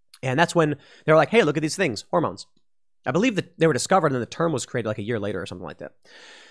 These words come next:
It was in the sixties when they started investigating, I bel-, I believe they were investigating, like, helping wom-, women with menopause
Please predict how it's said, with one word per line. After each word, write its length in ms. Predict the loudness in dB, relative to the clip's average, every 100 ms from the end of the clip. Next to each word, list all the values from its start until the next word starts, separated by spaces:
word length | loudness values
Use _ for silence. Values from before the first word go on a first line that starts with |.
| -20 _ _ _ _
It 80 | 4
was 80 | 6
in 60 |
the 80 | 6
sixties 600 | 4 2 2 2 4 4
when 140 | 4 4
they 80 |
started 300 | 4 4 4
investigating, 1000 | 2 2 0 -2 -2 2 2 2 0 -4 -4
I 140 | -2
bel-, 200 | 0 0
I 80 | 0
believe 300 | 2 2 4
they 60 | 4
were 80 | 4
investigating, 460 | 2 0 0 0
like, 120 | 0
helping 280 | 0 0 0
wom-, 200 | 0 0
women 240 | 0 0 2
with 140 | 0
menopause 600 | 0 -2 -2 -6 -6 -10